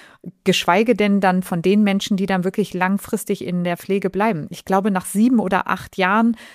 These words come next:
ist dann nochmal so ein ganz großer Break, wo viele Menschen aussteigen. Und da müssen wir ja dran arbeiten. Wie scha-,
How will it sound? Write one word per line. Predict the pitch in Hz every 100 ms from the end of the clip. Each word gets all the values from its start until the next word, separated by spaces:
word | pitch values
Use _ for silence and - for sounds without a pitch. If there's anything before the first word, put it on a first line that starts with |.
| -
ist | 196
dann | 208
nochmal | 196 202 196
so | 190
ein |
ganz | 180 208 220
großer | - 220 - 190
Break, | 190 190 220 -
wo | 202
viele | - 214 208
Menschen | 196 196 202 208
aussteigen. | - 196 208 - 220 208 208 214 - - - -
Und | 185 202
da | 202 247
müssen | 208 180 180 165
wir |
ja | 160 160
dran | 156 160
arbeiten. | - 156 151 147 165 151
Wie | 190 220
scha-, | - - 180